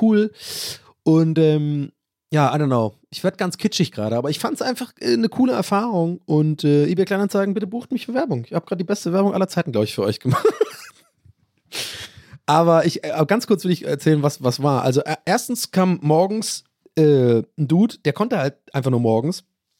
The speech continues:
Das war ein bisschen scheiße für mich, weil ich musste dann ein bisschen, äh, weil die anderen konnten alle erst nachmittags. Aber, aber was hab ich gemacht? Ich hab den morgens den, äh, äh, quasi eingeplant und hab dann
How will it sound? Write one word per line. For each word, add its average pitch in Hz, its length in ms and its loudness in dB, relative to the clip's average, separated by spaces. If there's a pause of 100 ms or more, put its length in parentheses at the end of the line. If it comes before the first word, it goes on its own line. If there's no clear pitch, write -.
(120)
Das 139 140 -8
war 156 100 0
ein 151 40 0
bisschen 151 220 -2
scheiße 151 280 -2
für - 80 -6
mich, 147 180 -2
weil 110 120 2
ich 113 100 -4
musste 131 220 -4
dann 123 100 0
ein 117 60 -4
bisschen, 117 360 -4 (560)
äh, 101 1120 -8 (800)
weil 117 120 -8
die 139 100 4
anderen 151 220 4
konnten 143 180 0
alle 143 160 0
erst 120 180 -2
nachmittags. 185 560 0 (380)
Aber, 156 400 2
aber 135 240 2
was 135 100 0
hab 147 80 2
ich 131 100 -8
gemacht? 151 360 -4
Ich - 140 -6
hab 123 100 -2
den 127 140 2
morgens 131 500 0 (320)
den, 147 240 2
äh, 156 140 2
äh, - 460 -6
quasi 147 220 0
eingeplant 160 500 0
und 120 140 -6
hab 120 160 -2
dann 165 300 0